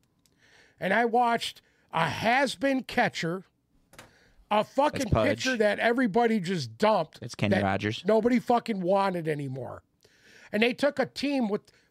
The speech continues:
Speaker 1: with three young fucking pitchers that nobody even knew who they fucking were. Three. You had two
Speaker 2: Verlander.
Speaker 1: closers and a fucking starter that went on there with two other guys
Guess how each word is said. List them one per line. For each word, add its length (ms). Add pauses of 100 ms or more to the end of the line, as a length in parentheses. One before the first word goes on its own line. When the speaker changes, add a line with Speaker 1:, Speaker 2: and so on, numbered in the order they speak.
Speaker 1:
with 220
three 680 (100)
young 680 (240)
fucking 460
pitchers 460
that 180
nobody 400
even 340
knew 100
who 180
they 160
fucking 420
were. 360 (1500)
Three. 420 (880)
You 100
had 160
two 160
Speaker 2:
Verlander. 180
Speaker 1:
closers 400
and 100
a 60
fucking 360
starter 560 (760)
that 180
went 160
on 160
there 140
with 200
two 240
other 280
guys 460